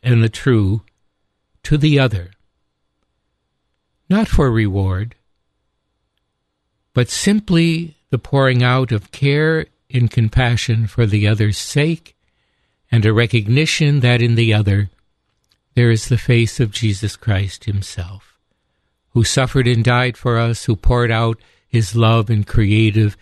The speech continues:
and redeeming ways. So loving another person means doing and wishing that good for the other. Also, I think love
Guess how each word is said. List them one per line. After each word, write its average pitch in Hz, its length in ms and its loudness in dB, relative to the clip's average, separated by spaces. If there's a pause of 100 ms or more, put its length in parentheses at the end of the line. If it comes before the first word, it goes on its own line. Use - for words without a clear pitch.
(280)
and 110 160 2
redeeming 101 640 2
ways. 95 720 -4 (1600)
So - 200 -2
loving 190 380 2
another 127 720 0 (260)
person 120 480 2
means 117 520 0
doing 165 500 0 (140)
and 120 200 0
wishing 123 440 0
that 98 260 -2
good 90 380 -4 (640)
for 113 260 0
the 107 220 0
other. 98 360 -4 (2250)
Also, 165 440 0
I 131 120 2
think 131 320 -2
love 127 560 0